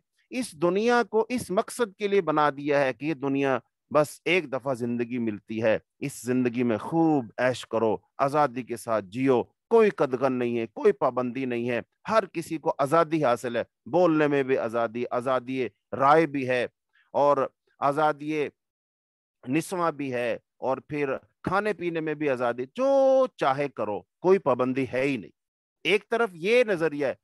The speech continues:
और दूसरी तरफ क्या नजरिया? नहीं, हम अल्लाह के बंदे, हम अल्लाह की मखलूक हैं, ये अल्लाह की जमीन है,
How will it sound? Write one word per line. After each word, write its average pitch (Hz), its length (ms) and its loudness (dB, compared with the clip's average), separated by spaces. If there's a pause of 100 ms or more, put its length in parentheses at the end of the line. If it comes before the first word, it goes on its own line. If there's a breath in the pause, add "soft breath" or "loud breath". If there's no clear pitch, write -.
और 117 120 -4
दूसरी 160 300 -4
तरफ 156 220 0
क्या 180 180 2
नजरिया? 165 380 -2
नहीं, 120 260 -4 (320)
हम 120 120 0
अल्लाह 120 240 2
के 139 160 -6
बंदे, 123 420 -2 (280)
हम 120 100 -2
अल्लाह 127 240 2
की 135 160 -8
मखलूक 139 460 -4
हैं, 101 80 -10 (220)
ये 117 60 -2
अल्लाह 131 240 2
की 135 160 -6
जमीन 143 420 0
है, 101 120 -4